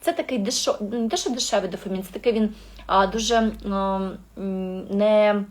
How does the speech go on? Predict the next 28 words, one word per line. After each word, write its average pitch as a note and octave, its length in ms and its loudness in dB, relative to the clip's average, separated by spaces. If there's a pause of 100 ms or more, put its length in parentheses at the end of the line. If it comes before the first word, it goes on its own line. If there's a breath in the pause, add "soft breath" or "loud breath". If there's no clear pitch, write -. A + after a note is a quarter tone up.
(540 soft breath)
не G3+ 120 2
щільний, F3 680 -4 (140)
він F#3+ 120 -8
такий - 200 -2
дуже G3 420 2 (540 loud breath)
повітряний, F#3+ 600 -2
цей - 180 -8
дофамін, G3 480 -2 (760)
і A#3 80 -6
він D4 220 0
дуже C4 200 -4
швидко A#3 340 -4
вивітрюється. F#3 680 -4 (1900 loud breath)
І, A#3+ 480 2
е, A#3 260 8
такі B3 240 0
люди C#4 240 -2
забувають, G#3+ 540 2
що - 240 -6
з-, F3+ 200 -8
всі - 240 -6
зміни B3 500 -2
в F3 80 -10
наше F#3 220 -6
життя F3+ 300 -4
приходять F3+ 600 -8
лише F#3+ 720 -2 (420)
через D#3+ 680 -10